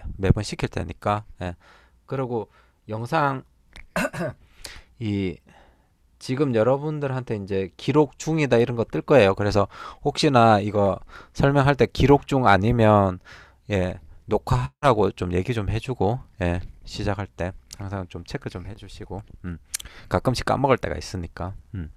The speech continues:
그죠. 중간에도 이제 녹화가 안 되거나 이러면,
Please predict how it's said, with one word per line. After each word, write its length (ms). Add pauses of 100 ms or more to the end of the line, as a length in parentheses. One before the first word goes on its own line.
(840)
그죠. 220
중간에도 640
이제 200
녹화가 760
안 140
되거나 280
이러면, 380